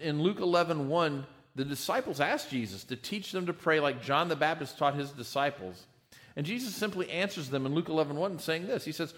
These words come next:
"Well, when you pray, say this. 'Father, hallowed be your name.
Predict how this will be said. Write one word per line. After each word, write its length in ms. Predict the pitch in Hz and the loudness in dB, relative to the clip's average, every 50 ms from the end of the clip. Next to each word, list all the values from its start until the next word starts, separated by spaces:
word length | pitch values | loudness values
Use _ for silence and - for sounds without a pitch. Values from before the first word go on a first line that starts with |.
| - - - _ - | -20 -20 -20 _ -6
"Well, 120 | - 240 | -2 2
when 160 | 233 233 214 | 2 4 4
you 80 | 196 175 | 2 -2
pray, 520 | - - - 190 202 175 135 135 190 247 - - - - _ _ _ _ _ | -2 0 0 2 4 4 4 2 0 -2 -8 -14 -20 -20 _ _ _ _ _
say 240 | - - 165 202 220 | -8 -2 -2 -2 0
this. 440 | 381 392 392 - - - - - - - _ _ _ _ _ _ _ _ _ _ _ _ _ _ _ _ _ _ _ _ - _ _ - _ _ _ | 0 -2 -2 -4 -6 -8 -18 -18 -20 -20 _ _ _ _ _ _ _ _ _ _ _ _ _ _ _ _ _ _ _ _ -20 _ _ -20 _ _ _
'Father, 380 | - 156 170 160 143 113 98 90 | 2 6 8 8 8 6 4 -2
hallowed 420 | - - 123 151 151 151 151 139 | -2 0 2 4 4 4 2 2
be 80 | 143 139 | 0 0
your 140 | 139 135 127 | 0 0 -2
name. 340 | 123 127 123 117 107 85 | -2 -2 -2 -4 -6 -8